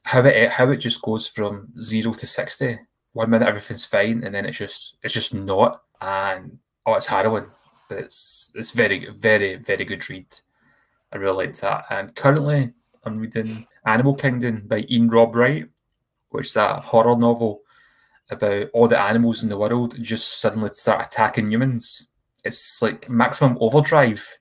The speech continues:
but rather machines. It's animals. It's this guy is at the zoo with his kids, and it just kicks off.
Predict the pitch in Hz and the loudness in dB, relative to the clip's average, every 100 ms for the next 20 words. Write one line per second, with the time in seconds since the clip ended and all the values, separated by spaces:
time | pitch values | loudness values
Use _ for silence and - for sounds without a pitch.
0 | _ _ _ _ _ - 117 104 110 113 | _ _ _ _ _ 0 0 4 2 2
1 | 107 - - 135 143 120 - - - _ | -2 -6 -2 2 2 2 -4 -10 -16 _
2 | _ _ - 95 110 139 135 113 - _ | _ _ -8 -4 -2 0 -2 -4 -10 _
3 | _ _ _ - 113 120 - 113 107 110 | _ _ _ -8 -2 0 0 0 2 2
4 | 113 - 101 104 107 107 104 - 147 156 | -2 -6 -6 -4 -4 -6 -8 0 2 2
5 | 151 - - - 107 101 104 101 - 98 | -4 -8 -8 -2 0 0 -4 -12 -12 -10
6 | - 104 - - - - - - - - | -8 -2 2 2 0 -8 -2 -2 2 0
7 | 117 - | 0 -4